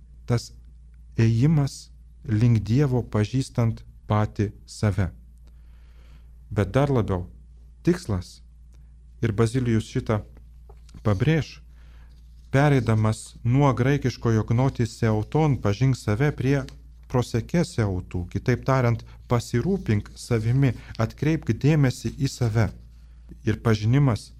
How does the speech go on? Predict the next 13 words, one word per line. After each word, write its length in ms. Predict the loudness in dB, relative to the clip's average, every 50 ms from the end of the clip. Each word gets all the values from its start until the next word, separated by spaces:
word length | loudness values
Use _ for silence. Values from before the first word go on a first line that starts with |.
| -16 -10
jis 380 | -6 -2 -2 -2 -2 -4 -4 0
nėra 420 | 2 4 4 4 4 4 2 0 -2
vien 440 | -4 0 2 2 4 4 2 0 -2 -4 -2
intelektualinė 1000 | 0 0 0 2 2 2 2 0 -2 0 2 2 4 4 4 4 4 4 2 2 -2 -4 -6
veikla, 640 | -6 -4 0 2 2 0 0 -2 -2 -2 -2 -2 -4 -6 -10 -16 -20 -20 -20 -20 -20 -20 -20 -20 -20 -14 -8
bet 340 | -2 0 2 0 0 -2 -6
jis 500 | -6 -4 -2 0 -2 -2 -2 -8 -18 -20 -20 -20 -20 -14 -4
turi 340 | 0 2 2 2 2 2 -2 -4 -8 -16 -12 -4
ir 260 | -2 0 0 0 -2 -8 -14 -20 -20 -20 -20 -20 -20 -20 -20 -20 -20 -20 -20 -20 -20 -20 -12 -4
praktinę 720 | 0 0 2 2 0 0 -4 -4 0 2 2 2 2 0 -4 -12 -20 -20 -18 -10 -4
reikšmę. 600 | 0 2 2 2 2 0 -4 -8 -6 -6 -6 -8 -12 -20 -20 -20 -20 -14 -8
Jis 480 | -6 -4 -2 -2 -2 -2 -6 -18 -20 -20 -20 -20 -20 -20 -20 -10 -2
perauga 640 | 2 2 4 4 4 2 2 0 0 0 0 -2 -2